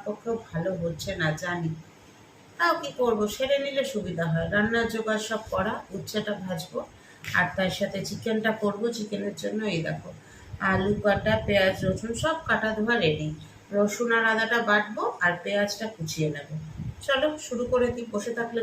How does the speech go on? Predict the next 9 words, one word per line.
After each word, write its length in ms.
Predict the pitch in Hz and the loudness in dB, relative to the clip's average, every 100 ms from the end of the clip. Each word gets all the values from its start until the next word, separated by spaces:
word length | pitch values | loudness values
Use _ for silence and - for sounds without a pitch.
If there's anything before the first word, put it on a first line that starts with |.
| 226 | 0
চলবে 240 | 208 208 220 | 0 0 -2
না, 60 | 220 - | -4 -4
সময়ে 420 | 208 202 208 220 220 208 - - 190 160 196 170 - - - - | -2 0 0 2 0 0 -4 -6 -4 2 2 0 -6 -8 -6 4
আমার 200 | 202 220 226 | 6 8 6
হাতের 280 | 190 175 202 208 | 4 2 2 4
মধ্যে 240 | 202 - 208 196 | 2 2 0 2
নেই। 140 | 190 180 | 0 2
দেখো 240 | 165 160 226 - | 2 2 -4 -6
পুরো, 240 | 196 | -2